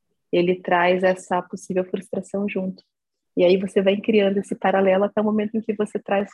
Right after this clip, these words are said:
como, como que a gente vai conseguir é, diferenciar essas duas, é, essas duas situações, co-, em que mo-, como eu vou conseguir fazer com que o princípio, é, de, de buscar o amor pela criação, é, seja superior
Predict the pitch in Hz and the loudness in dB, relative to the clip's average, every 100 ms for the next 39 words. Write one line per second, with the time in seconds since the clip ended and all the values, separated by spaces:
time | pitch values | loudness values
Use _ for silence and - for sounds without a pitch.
0 | _ 214 220 247 240 220 - - 220 - | _ 0 2 2 0 -2 -2 -2 -2 0
1 | 233 226 214 208 208 214 - 202 202 202 | -2 -2 -4 -4 -2 -4 -6 -8 -4 -4
2 | _ _ - _ - 185 185 185 180 180 | _ _ -20 _ 0 2 4 2 0 -2
3 | 190 _ - - 196 196 190 202 185 185 | -10 _ -20 -6 -4 -4 -4 -2 -2 -2
4 | 185 185 180 185 185 180 180 - _ _ | -6 -8 -4 -2 2 0 -2 -14 _ _
5 | - - - - - - - 185 180 190 | -14 -14 -16 -12 -12 -10 -6 -6 -2 -4
6 | 202 196 185 185 180 180 - - - 202 | -4 -2 -4 -2 -6 -6 -8 -8 -6 -8
7 | 202 190 - _ 233 247 233 233 233 202 | -6 -6 -10 _ 0 2 -2 -4 -8 -6
8 | 214 214 208 208 208 214 - 226 226 - | -8 -8 -8 -8 -8 -8 -6 -4 -4 -4
9 | 220 - 196 _ _ _ _ _ - 175 | -6 -6 -12 _ _ _ _ _ -8 -8
10 | 170 180 180 180 180 180 190 - 185 190 | -6 -6 -4 -4 -4 -6 -8 -2 0 0
11 | 190 - 185 185 202 220 202 - 196 185 | -2 -2 -2 0 0 2 -2 -2 -2 -2
12 | - 190 196 247 - _ _ - 180 180 | 0 2 2 0 -6 _ _ -4 0 2
13 | 180 180 185 185 - 196 196 226 226 214 | 0 0 -4 -6 -2 -2 -2 -4 -2 0
14 | 196 190 185 | 0 0 -2